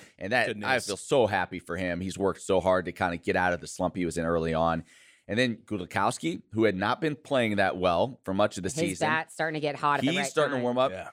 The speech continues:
Speaker 1: He and Cam Foster, the big key, they've cut down their strikeouts. They were leading the team in strikeouts, those two. And it's like, man, when they put the ball in play, good things happen.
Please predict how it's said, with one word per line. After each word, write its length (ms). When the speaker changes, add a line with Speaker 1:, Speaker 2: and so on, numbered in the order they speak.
Speaker 1:
He 440
and 140
Cam 220
Foster, 400
the 100
big 200
key, 340
they've 180
cut 220
down 160
their 80
strikeouts. 540
They 100
were 120
leading 240
the 80
team 260
in 80
strikeouts, 600
those 220
two. 280
And 280
it's 120
like, 160
man, 260
when 140
they 100
put 160
the 80
ball 180
in 60
play, 220
good 180
things 180
happen. 440